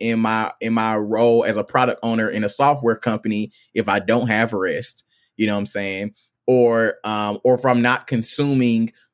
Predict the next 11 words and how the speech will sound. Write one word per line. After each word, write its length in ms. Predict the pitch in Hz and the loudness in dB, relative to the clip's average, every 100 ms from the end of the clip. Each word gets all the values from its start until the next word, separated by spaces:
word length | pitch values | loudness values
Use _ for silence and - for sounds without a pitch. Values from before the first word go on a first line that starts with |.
| _ | _
um, 300 | 107 107 107 | -4 -2 -2
things 560 | 107 - 151 143 131 - | -4 0 2 2 0 0
that 200 | 120 113 | 0 0
can 120 | 107 | -4
help 280 | 107 131 - | 0 0 0
me 200 | 117 113 | 0 -2
think 320 | 110 151 139 | -2 -2 -2
creatively 640 | - 123 113 127 127 110 | -4 2 4 4 2 0
in 180 | 120 110 | 0 0
these 260 | 113 117 117 | 0 0 -2
areas. 560 | 101 90 85 80 113 | -6 -6 -6 -6 -8